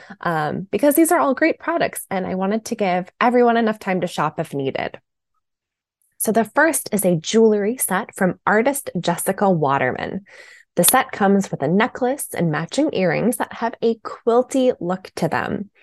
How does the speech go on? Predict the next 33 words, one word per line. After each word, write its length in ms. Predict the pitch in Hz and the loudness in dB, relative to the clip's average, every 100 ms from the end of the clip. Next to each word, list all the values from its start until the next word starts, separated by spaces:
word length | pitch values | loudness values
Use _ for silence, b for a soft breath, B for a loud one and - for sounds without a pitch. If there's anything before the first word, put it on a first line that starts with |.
| b b b _ _ _ | b b b _ _ _
There 120 | - | 0
are 40 | 185 | 4
multiple 600 | 180 185 190 196 196 208 | 6 6 4 4 2 4
designs 440 | 220 208 196 190 | 2 2 2 2
available, 600 | 185 170 156 165 151 156 - | 2 0 0 0 0 -2 -2
and 140 | 170 | -6
some 240 | - 190 | -2 -2
look 220 | 220 - - | 0 -2 -2
like 180 | 330 | -2
more 220 | 233 208 220 | -2 -2 -2
traditional 960 | - 208 180 175 208 208 214 214 214 | 0 0 0 -2 -4 -4 -4 -4 -4
quilt 320 | - 208 151 - | 0 2 2 2
blocks, 500 | 165 294 - - - | 0 0 -6 -10 -4
um, 220 | 185 160 | -2 0
and 100 | 165 - | -2 0
others 320 | 190 185 196 | 2 4 2
just 220 | 196 196 - _ | 0 -4 -10 _
have 180 | - 262 | 0 4
more 220 | 247 254 | 6 6
of 80 | 233 | 4
a 60 | 220 | 0
quilty 440 | - 196 190 170 | 2 0 2 -4
touch, 340 | - - - | -2 -4 -2
but 140 | - - | -6 -2
they're 160 | 185 - | -2 2
all 160 | 190 190 | 0 0
so 320 | - 151 156 | -4 -4 -4
beautiful. 680 | 151 131 151 - - - _ _ _ _ _ _ _ _ _ _ _ _ _ | -4 -4 -4 -8 -10 -12 _ _ _ _ _ _ _ _ _ _ _ _ _
Next 560 | 208 214 311 - - - | 2 2 2 -2 -6 -6
is 140 | 196 185 | -4 0
a 80 | 170 | -2
quilt 420 | - - 190 - | 0 0 0 -2
block 400 | 196 165 160 - | -2 0 0 -6